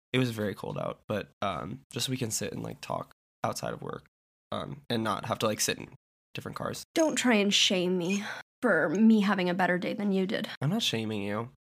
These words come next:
Speaker 1: Oh, who said my day was bad?
Speaker 2: <laughs>
Speaker 1: I took a two-hour-long nap.
Speaker 2: It just sound, uh, I don't like
Speaker 1: And
Speaker 2: nap.
Speaker 1: then I worked out.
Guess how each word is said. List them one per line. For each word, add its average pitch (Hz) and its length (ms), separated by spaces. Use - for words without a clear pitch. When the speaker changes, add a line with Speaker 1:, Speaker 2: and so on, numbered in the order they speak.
Speaker 1:
Oh, 165 240
who 202 120
said 214 160
my 214 100
day 196 100
was 180 160
bad? 175 420
Speaker 2:
<laughs> - 40
Speaker 1:
I - 40
took 208 160
a 151 80
two-hour-long 180 720
nap. 165 320
Speaker 2:
It 508 80
just 403 180
sound, 233 380
uh, 220 480
I 240 100
don't 302 200
like 180 220
Speaker 1:
And 156 80
Speaker 2:
nap. 135 100
Speaker 1:
then 156 120
I 170 60
worked 160 240
out. 156 320